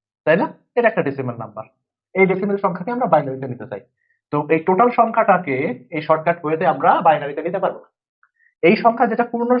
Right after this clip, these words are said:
সংখ্যা পার্ট আছে, মানে, আমি বলতে চাচ্ছি ফর্টি ফাইভ পয়েন্টের আগে, শুধুমাত্র অতটুকুকে আপনি এই কাজটা করতে পারবেন, মানে, শর্টকাট ওয়েতে এটা সলভ করতে পারবেন।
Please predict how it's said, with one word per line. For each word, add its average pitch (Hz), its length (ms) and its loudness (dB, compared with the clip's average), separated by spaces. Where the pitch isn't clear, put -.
সংখ্যা 202 300 0
পার্ট 151 440 2
আছে, 139 380 -2
মানে, 139 160 2
আমি 143 120 -4
বলতে 147 220 -6
চাচ্ছি 151 160 -4
ফর্টি 180 240 2
ফাইভ 175 400 0
পয়েন্টের 170 280 4
আগে, 147 260 4
শুধুমাত্র 220 300 2
অতটুকুকে 240 560 2
আপনি 220 400 0
এই 165 120 2
কাজটা 151 240 0
করতে 135 200 -2
পারবেন, 123 240 -4
মানে, 143 140 -4
শর্টকাট 170 340 0
ওয়েতে 175 200 4
এটা 226 300 2
সলভ 143 240 0
করতে 127 220 -8
পারবেন। 113 220 -8